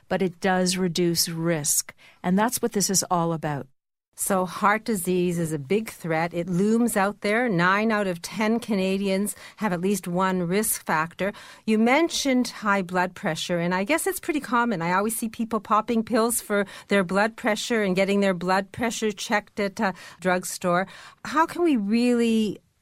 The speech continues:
Speaker 2: deal with that?
Speaker 1: The issue is that we are undercalling how many people in Canada have high blood pressure. People will come into the doctor and their blood pressure will be a bit high and they don't want to hear it, and they'll say, "Oh, I was just nervous today," or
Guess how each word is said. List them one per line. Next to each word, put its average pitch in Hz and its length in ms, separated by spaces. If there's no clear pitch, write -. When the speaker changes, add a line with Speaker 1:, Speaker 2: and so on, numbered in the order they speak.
Speaker 2:
deal 233 320
with 170 200
that? - 300
Speaker 1:
The 269 200
issue 370 460
is 185 640
that 202 320
we 240 200
are 220 220
undercalling 254 1200
how 226 320
many 254 300
people 233 340
in 214 140
Canada 196 460
have 190 340
high 185 220
blood 170 260
pressure. 160 480
People 214 260
will 208 140
come 202 200
into 190 200
the 185 100
doctor 196 500
and 180 140
their 165 140
blood 190 200
pressure 208 280
will 196 80
be 202 160
a - 20
bit 196 160
high 185 240
and 185 160
they 180 80
don't 190 160
want 202 160
to 185 60
hear 190 320
it, 190 100
and 175 140
they'll 165 80
say, 185 200
"Oh, 185 120
I 190 180
was 190 140
just 214 200
nervous 190 400
today," 190 440
or 160 140